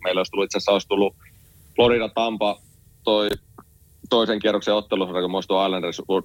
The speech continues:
onnistunut silloin voittaa. Et se on, ja me oltiin sillä kaudella Tampaa voitettu, me oltiin keskinäisessä peleissä selvästi heitä, heitä parempia. Et se olisi ollut mahtavaa sarja,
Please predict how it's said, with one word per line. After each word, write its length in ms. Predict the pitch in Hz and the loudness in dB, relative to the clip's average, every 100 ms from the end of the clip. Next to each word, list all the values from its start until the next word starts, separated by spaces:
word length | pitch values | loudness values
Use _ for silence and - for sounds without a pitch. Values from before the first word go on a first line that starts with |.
| - | -2
onnistunut 440 | 98 92 - - | -2 -2 -6 -12
silloin 240 | - 92 78 | 0 0 2
voittaa. 440 | 95 87 - 80 | 2 0 0 -2
Et 100 | 73 | 0
se 80 | 95 | 0
on, 100 | 90 | 0
ja 80 | 90 | 0
me 80 | 92 | 0
oltiin 300 | 90 95 95 - | 2 0 -2 -2
sillä 240 | 110 101 | 2 2
kaudella 340 | 98 101 95 90 | 4 2 2 -2
Tampaa 460 | 95 98 95 92 | -2 -4 0 0
voitettu, 460 | 85 98 90 85 - | 2 0 -2 -6 -10
me 120 | 80 | -4
oltiin 260 | 82 87 82 - | -2 0 -2 0
keskinäisessä 420 | - 98 92 87 87 | 0 0 0 -2 0
peleissä 360 | 90 90 - | 0 0 0
selvästi 300 | - 85 - 87 | 0 0 -4 0
heitä, 220 | 87 85 - - | 0 0 -6 -2
heitä 200 | 98 90 | 0 2
parempia. 480 | - 95 92 82 82 | 2 0 0 -2 -2
Et 60 | 78 | -2
se 80 | - | -2
olisi 200 | 90 - | -2 -2
ollut 120 | 85 | -4
mahtavaa 420 | 82 85 - 82 | -2 -2 0 0
sarja, 320 | 80 82 80 | 0 0 0